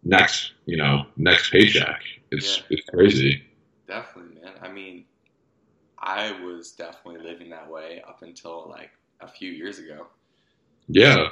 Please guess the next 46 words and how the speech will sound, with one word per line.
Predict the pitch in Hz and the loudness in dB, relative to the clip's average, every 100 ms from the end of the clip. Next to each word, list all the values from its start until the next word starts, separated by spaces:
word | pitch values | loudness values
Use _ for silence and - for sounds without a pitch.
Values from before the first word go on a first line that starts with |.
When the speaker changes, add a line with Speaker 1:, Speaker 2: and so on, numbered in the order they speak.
| - | -2
Speaker 1:
for | 101 | -2
sure, | 101 120 131 | 0 2 2
Speaker 2:
It's | 78 | 0
Speaker 1:
man. | 90 117 | -2 -2
Speaker 2:
like, | 107 | -2
all | |
right, | 92 95 | 0 4
Speaker 1:
And | 110 104 - _ | 4 2 -8 _
Speaker 2:
I | - | -12
gotta | 92 92 | -10 -10
get | 98 | -10
this | 98 - | -14 -12
money | 101 90 | -12 -12
to | |
eat | 90 113 | -12 -14
next, | 87 - - - _ _ _ _ | -14 -18 -20 -20 _ _ _ _
next | 87 87 | -20 -18
week. | 87 87 87 _ _ _ _ _ - - - _ _ | -14 -14 -16 _ _ _ _ _ -20 -20 -20 _ _
Speaker 1:
Well, | 123 143 | 8 10
to | 139 | 10
me, | 131 147 | 8 8
it's | 175 135 | 6 4
just | 110 - | 0 0
crazy | - 117 110 104 | 4 4 6 4
if | 98 | 2
you | 98 | -2
think | - 104 | -2 -2
about, | 98 95 87 | 0 2 0
like, | 85 - | -2 -6
a | 92 | -10
city | - 101 101 | 2 6 6
like | 87 82 - | 6 2 -2
New | 80 | -4
York, | 76 78 71 69 - | 0 0 -2 -6 -6
you | 80 | 0
know, | 78 78 78 | 4 4 2
because | 92 110 104 | 2 2 4
it's | 101 - | 2 4
so | - - 104 104 101 | 2 6 8 8 8
dense | 87 101 - | 4 2 2
there | 110 110 113 | 6 6 6
that | 98 80 | 4 2
when | 95 92 | 0 -2
tensions | - 101 107 127 110 - | 0 2 4 4 2 2
get | 95 | 4
high, | 87 85 82 98 120 135 | 4 4 4 6 6 4